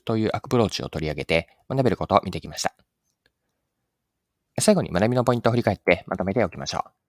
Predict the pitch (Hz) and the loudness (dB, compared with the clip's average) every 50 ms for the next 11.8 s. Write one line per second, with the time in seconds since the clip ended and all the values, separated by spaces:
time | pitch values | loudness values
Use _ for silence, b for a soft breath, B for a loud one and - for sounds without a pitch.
0 | _ _ _ _ _ _ _ _ _ _ _ _ _ _ _ _ _ _ _ _ | _ _ _ _ _ _ _ _ _ _ _ _ _ _ _ _ _ _ _ _
1 | _ _ _ _ _ - 139 - 190 180 196 190 190 - 185 139 87 87 98 90 | _ _ _ _ _ 2 4 4 4 2 4 4 2 4 2 2 2 2 0 0
2 | - - - _ - 69 - - - - 85 87 90 - - _ - 135 143 - | -2 -4 -8 _ -12 -12 -12 -12 -8 -2 0 0 0 0 -4 _ -6 -4 -2 -2
3 | 160 - 165 165 156 - 82 78 - - - - - 135 - - - 151 139 - | -2 -4 -4 -4 -4 -2 2 2 2 2 0 -2 -4 -4 -4 -2 -2 -2 0 2
4 | 143 139 - - - 98 113 123 160 165 165 151 80 71 73 73 - - - 107 | 2 4 4 2 2 2 2 4 4 4 2 2 -2 -2 -4 -6 -8 -6 -4 -4
5 | 107 - 76 - - - 76 76 - 71 - - - - - - - - - _ | -4 -4 -6 -8 -6 -8 -8 -8 -8 -10 -12 -12 -16 -12 -8 -6 -6 -6 -8 _
6 | _ _ _ _ _ _ _ _ _ _ _ _ _ _ _ _ _ _ _ _ | _ _ _ _ _ _ _ _ _ _ _ _ _ _ _ _ _ _ _ _
7 | _ _ _ _ _ _ - 117 123 139 160 160 147 113 82 71 - - - - | _ _ _ _ _ _ 0 4 6 8 8 6 6 4 2 0 -2 -4 -4 -4
8 | 90 73 - 78 76 69 69 - 73 78 78 - - _ _ - 101 - 123 - | -4 -2 -2 -4 -6 -6 -8 -4 0 0 0 0 -2 _ _ -10 -4 -4 -2 0
9 | - 131 120 110 113 120 - 95 - - - - - - 73 - 76 76 73 71 | 2 2 4 4 4 4 4 2 2 2 -2 -8 -8 -8 -8 -6 -4 -4 -4 -4
10 | 71 67 69 69 67 - - - 82 80 - - _ _ _ - - 107 98 87 | -6 -6 -8 -10 -12 -10 -6 -2 0 0 0 -2 _ _ _ -8 -4 -2 -2 0
11 | 107 131 - 143 107 80 73 73 78 85 101 98 - - - - | 0 2 4 4 4 4 0 -4 -4 -2 -2 -2 -2 -2 -6 -8